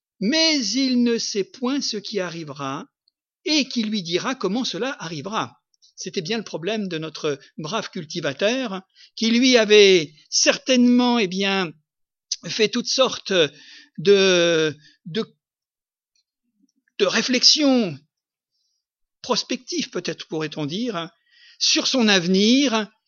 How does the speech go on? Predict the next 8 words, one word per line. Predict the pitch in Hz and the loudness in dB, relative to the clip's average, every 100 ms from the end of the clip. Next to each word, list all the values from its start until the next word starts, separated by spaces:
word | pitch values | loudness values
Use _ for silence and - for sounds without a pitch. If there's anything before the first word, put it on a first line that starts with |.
| _ _ | _ _
Il | 175 196 | 2 4
avait | 196 202 208 202 190 180 170 165 156 151 147 143 147 | 6 6 8 8 8 6 4 2 0 0 0 -2 -4
fait | - - 190 180 175 160 156 | -8 -4 2 2 2 -2 -8
ses | - - 180 | -10 -6 -4
comptes, | 180 196 254 | -4 -4 -2
ses | - | -4
calculs, | 175 165 147 180 240 294 277 _ _ _ - | -2 -2 -2 -4 -4 -6 -10 _ _ _ -10
mais | 143 - 202 | -6 -2 -2